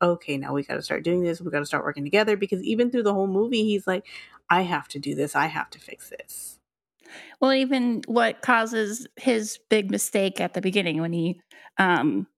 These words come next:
Speaker 1: Yeah, he thought, like, "I can do
Speaker 2: crashes.
Speaker 1: this." Like, he's just so, he has to follow, he has to finish the mission, in other words. He's so mission-oriented that he's like, "I have to go
Speaker 2: Like
Speaker 1: from mission to mission."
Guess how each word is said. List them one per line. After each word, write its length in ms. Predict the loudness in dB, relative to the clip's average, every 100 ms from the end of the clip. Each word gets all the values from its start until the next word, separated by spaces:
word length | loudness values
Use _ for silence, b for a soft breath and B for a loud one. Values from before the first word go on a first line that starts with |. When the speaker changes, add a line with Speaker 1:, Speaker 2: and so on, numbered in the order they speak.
| _ _ _ _
Speaker 1:
Yeah, 280 | 4 4 4
he 200 | 2 2
thought, 300 | 2 2 2
like, 160 | -2 0
"I 100 | 0
can 140 | 4
do 200 | 4 4
Speaker 2:
crashes. 80 | 2
Speaker 1:
this." 360 | 0 -4 -8 -4
Like, 420 | -4 -4 -6 -20 _ _ _ _ _ _ _ _ _
he's 560 | -2 0 0 -4 -10
just 280 | 0 0 0
so, 640 | 0 2 4 2 2 0 -4 _ _ _ _ _ _ _ 0
he 160 | 0
has 360 | 2 -2 -2 -6
to 140 | -6
follow, 800 | -6 2 2 4 2 2 0 -4 -10 -20 -20 _ _
he 180 | 0 2
has 180 | 2 0
to 60 |
finish 420 | 0 2 2 0 -2
the 100 | 0
mission, 460 | 0 0 -4 -4
in 120 | -2 -2
other 200 | -4 -4
words. 500 | -6 -8 -14 -16 -18 _ _ _ _ _ _ _ _ _ _ _
He's 280 | 2 2 2
so 380 | 2 4 4 2
mission-oriented 1080 | 2 0 0 -2 0 2 2 2 -2 -2 0
that 140 | 0
he's 300 | 0 -2 -4
like, 320 | -6 -6 -6 _
"I 80 | -6
have 260 | -4 -6 -4
to 80 |
go 140 | 0 2
Speaker 2:
Like 100 | 2
Speaker 1:
from 120 | -2
mission 260 | -4 -4 -6
to 100 | -4
mission." 420 | -6 -6 -8 -8